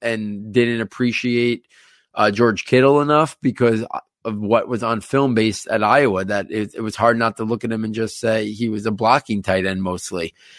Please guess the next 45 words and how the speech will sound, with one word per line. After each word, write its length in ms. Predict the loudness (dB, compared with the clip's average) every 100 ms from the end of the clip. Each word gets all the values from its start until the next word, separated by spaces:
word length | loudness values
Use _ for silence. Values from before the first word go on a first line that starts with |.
| _
And 320 | 0 2 2 -4
Tremble 320 | 0 4 6
was 140 | 6 6
asked 200 | 4 6
to 40 |
do 100 | 6
a 40 | 6
lot 260 | 6 6
of 80 | 6
blocking 460 | 4 4 2 0 -4
in 80 | -4
Notre 260 | -6 -4
Dame, 240 | 0 0 0
and 80 |
it's 120 | -2 -6
gonna 180 | -4
get 140 | 0 0
him 120 | 0
on 120 | -4
the 40 | -2
football 360 | 0 2 2
field 260 | 4 2 4
quickly, 380 | 2 4 4 4
and 60 |
it's 120 | 0
gonna 160 | -4 -4
get 100 | -4
him 100 | -4
drafted 340 | -2 -2 -4
in 60 | -10
the 60 | -2
top 300 | 0 0 -2
three 220 | 0 0
rounds. 580 | 2 4 4 2 -2 -8 _ -20 -6 0
But 100 | 4
there's 240 | 6 6
a 80 | 4
lot 300 | 4 4 2
of 100 | 0
athleticism 760 | -2 -2 -2 -2 -4 -4 -4
and, 140 | -6 -6
uh, 120 | -4 -4
and 180 | -2 -2
natural 360 | 0 0 -2 0
upside 640 | 0 0 0 2 2 0